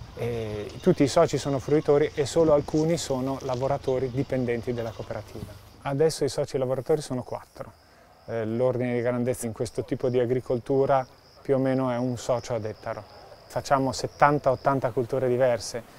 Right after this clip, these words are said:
in piccoli appezzamenti per riuscire ad avere una continuità durante l'anno. La raccolta viene fatta due volte alla settimana, i soci che ritirano qua in sede vengono questi due giorni e trovano allestito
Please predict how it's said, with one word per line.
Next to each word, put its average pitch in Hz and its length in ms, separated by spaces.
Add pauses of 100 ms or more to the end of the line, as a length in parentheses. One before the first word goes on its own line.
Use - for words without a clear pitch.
(300)
in 135 260
piccoli 151 560
appezzamenti 147 800
per 139 140
riuscire 127 320
ad 123 80
avere 123 200
una 127 140
continuità 127 600
durante 123 360
l'anno. 117 460
La 127 160
raccolta 151 400
viene 143 240
fatta 143 340
due 147 180
volte 139 280
alla 127 140
settimana, 135 600 (160)
i 147 80
soci 151 320
che 139 140
ritirano 143 480
qua 151 200
in 143 140
sede 127 560 (360)
vengono 139 440
questi - 300
due 127 160
giorni 135 440 (360)
e 127 120
trovano 135 600
allestito 127 840